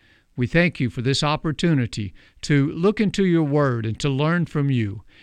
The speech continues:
And we ask that your Spirit, Lord, would speak your word to our heart to help us to, to learn from it what you would have us to get out of it, we pray. In your name,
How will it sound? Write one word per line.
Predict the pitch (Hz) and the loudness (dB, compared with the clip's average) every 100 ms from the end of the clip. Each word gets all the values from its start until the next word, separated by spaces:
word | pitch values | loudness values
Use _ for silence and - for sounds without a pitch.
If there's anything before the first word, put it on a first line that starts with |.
| - | -12
And | - 131 | -4 0
we | 143 151 | 2 4
ask | 180 165 - | 2 0 -2
that | 160 | -4
your | 165 170 | -2 0
Spirit, | 160 - 180 180 151 156 | 0 0 2 2 0 -4
Lord, | 127 120 107 127 | -4 -4 -4 -4
would | 123 | -4
speak | - 190 196 202 | -2 -2 -2 -2
your | 165 | -2
word | 143 151 147 | 0 -2 -2
to | - 143 | -4 -4
our | 143 | -4
heart | 113 101 107 - - _ _ | -4 -6 -8 -12 -20 _ _
to | 139 | 0
help | 135 175 185 | 2 2 0
us | 180 160 - | 0 0 -2
to, | 151 139 139 - _ - | -2 0 -2 -8 _ -8
to | - | -2
learn | 139 151 196 208 | 0 2 0 0
from | - 170 | -2 -2
it | 180 185 | -2 -2
what | 160 196 | -4 -2
you | 185 190 | 0 0
would | 202 156 | 2 0
have | 160 175 165 | 0 -2 -2
us | 160 151 - | -2 -2 -2
to | 139 123 180 - | -4 -4 -8 -8
get | 143 180 - | -2 -2 -2
out | 151 156 156 | -4 -2 -2
of | 123 110 | -4 -6
it, | - | -6
we | 131 | -6
pray. | 123 117 98 92 85 _ _ _ | -6 -6 -6 -8 -12 _ _ _
In | 104 | -6
your | 101 135 | -2 0
name, | 147 95 85 | 0 -2 -6